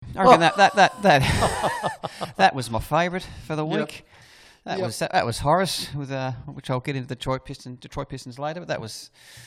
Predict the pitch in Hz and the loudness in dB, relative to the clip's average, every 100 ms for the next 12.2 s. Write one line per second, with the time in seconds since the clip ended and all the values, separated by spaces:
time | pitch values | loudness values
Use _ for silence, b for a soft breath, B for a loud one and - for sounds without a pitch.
0 | B _ - - 117 139 160 180 - 190 | B _ -10 -10 -10 -8 -8 -8 -8 -4
1 | 147 139 151 190 175 175 202 190 277 302 | -4 -2 0 0 0 -2 -2 -2 -2 -4
2 | 247 - 180 170 190 202 214 190 175 156 | -8 -8 -10 -4 0 0 2 0 0 -4
3 | 131 - 156 151 147 147 156 _ _ _ | -8 -10 -8 -8 -10 -14 -18 _ _ _
4 | _ _ 170 180 196 - 156 139 139 143 | _ _ -2 -2 -2 -6 -8 -8 -10 -10
5 | 135 143 135 147 135 139 131 139 135 139 | -8 -8 -8 -10 -10 -12 -12 -10 -10 -10
6 | 135 131 123 - 143 - - 120 127 143 | -10 -10 -12 -12 -12 -12 -14 -8 -8 -8
7 | - _ _ _ _ _ - 107 120 135 | -12 _ _ _ _ _ -14 -8 -4 -2
8 | 127 165 143 139 127 123 143 139 135 110 | -2 -4 -2 -2 -2 -2 -2 -4 -8 -6
9 | 110 - - 143 147 151 - - 185 320 | -6 -8 -12 -8 -6 -8 -10 -16 -12 -10
10 | 214 139 131 170 202 139 117 - 131 156 | -8 -8 -8 -8 -10 -14 -16 -12 -12 -10
11 | 180 - 214 170 143 151 135 _ - 151 | -12 -8 -8 -8 -10 -14 -18 _ -12 -12
12 | 151 | -12